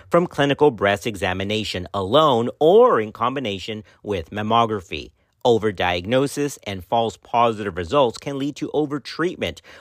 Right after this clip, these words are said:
which increases patient harm," end quote. So most people say no. acog says,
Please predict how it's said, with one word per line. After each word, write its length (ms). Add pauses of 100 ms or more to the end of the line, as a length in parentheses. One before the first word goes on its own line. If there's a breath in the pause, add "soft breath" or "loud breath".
which 280
increases 720 (120)
patient 440
harm," 400 (200)
end 200
quote. 380 (520 loud breath)
So 680
most 300
people 220
say 280
no. 880
acog 460
says, 540